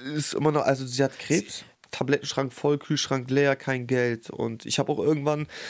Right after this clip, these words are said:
Speaker 1: von der ersten, zweiten Sache, die ich gemacht hab, zehntausend Euro in den Briefumschlag getan und hab das meiner Mutter in den Briefkasten gepackt und hab gesagt, „Mama, guck mal, da.“ Und dann hat sie mich irgendwann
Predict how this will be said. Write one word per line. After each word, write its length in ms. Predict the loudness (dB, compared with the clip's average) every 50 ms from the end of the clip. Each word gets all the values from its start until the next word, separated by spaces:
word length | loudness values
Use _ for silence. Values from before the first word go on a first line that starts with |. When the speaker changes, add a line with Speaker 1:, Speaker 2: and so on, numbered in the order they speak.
| -12 -14 -16 -18 -20 _
Speaker 1:
von 240 | -10 -2 0 2 2
der 120 | 4 4
ersten, 380 | 4 4 4 2 -2 -4 -4 -2
zweiten 320 | 2 2 2 2 2 0
Sache, 240 | 0 0 0 0 -2
die 80 | -2
ich 100 | -2 -2
gemacht 320 | -2 0 0 0 -2 0 -2
hab, 120 | -2 -2
zehntausend 440 | 0 -2 -2 0 2 0 0 2 2
Euro 200 | 4 4 4 4
in 80 | 2 0
den 40 |
Briefumschlag 520 | -2 -2 -4 -4 -4 -6 -4 -2 -2 -4 -4
getan 260 | -8 -6 -4 -4 -4 -4 -6
und 140 | -6 -4
hab 100 | -4 -6
das 160 | -6 -8 -6 -4
meiner 160 | -2 -2 0
Mutter 320 | -2 -2 -2 -2 -2 -2
in 60 | -4
den 80 | -6 -6
Briefkasten 520 | -6 -4 -4 -4 -4 -4 -6 -6 -6 -6
gepackt 400 | -6 -8 -6 -4 -6 -8 -8 -10
und 60 | -8 -8
hab 140 | -8 -6
gesagt, 280 | -4 -4 -2 -2 -2 -2
„Mama, 240 | -2 -4 -2 -4 -6
guck 140 | -8 -8 -6
mal, 260 | -4 -2 -2 -2 -4 -8 _ _ _ _ -20 -20 -18 -18 -18 -18 -20 _ -20 _ _ _ _ _ _ _ _ _
da.“ 220 | -4 -2 -2 -2 -2
Und 160 | -4 -6 -6
dann 180 | -8 -8 -10 -14 -18 _ _ _ _ _ _ _ _ _ _ _ _ _ _ _ _
hat 160 | -12 -6 -2
sie 60 | 0
mich 140 | 0 0 2
irgendwann 300 | 2 2 4 2 0 -2